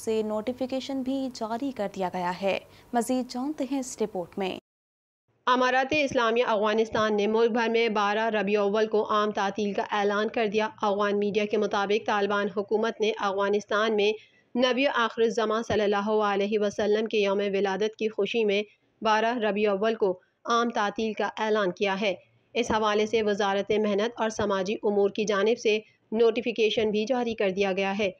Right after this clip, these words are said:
Speaker 2: नोटिफिकेशन में कहा गया है कि बारह रबीउल अव्वल को ईद मिलादुन नबी सल्लल्लाहु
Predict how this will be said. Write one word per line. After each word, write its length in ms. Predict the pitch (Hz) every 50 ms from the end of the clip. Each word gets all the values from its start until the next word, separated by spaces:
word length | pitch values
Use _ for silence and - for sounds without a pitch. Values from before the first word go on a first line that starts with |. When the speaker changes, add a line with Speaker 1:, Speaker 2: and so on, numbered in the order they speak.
| _ _ _ _ _ _ _
Speaker 2:
नोटिफिकेशन 680 | 226 254 254 254 277 254 285 233 254 262 262 285 311 311
में 120 | 302 294
कहा 220 | 262 247 240 240 240
गया 160 | 220 226 226 240
है 100 | 254 247
कि 100 | 247 240
बारह 280 | 208 214 202 208 220 220
रबीउल 340 | 214 220 208 196 208 214 202
अव्वल 200 | 196 202 226 220 214
को 180 | - 214 220 226 -
ईद 180 | 226 220 226 220
मिलादुन 480 | 214 202 208 196 202 185 208 214 208 208
नबी 200 | 196 185 214 220
सल्लल्लाहु 560 | - - 214 208 208 202 202 202 208 220 214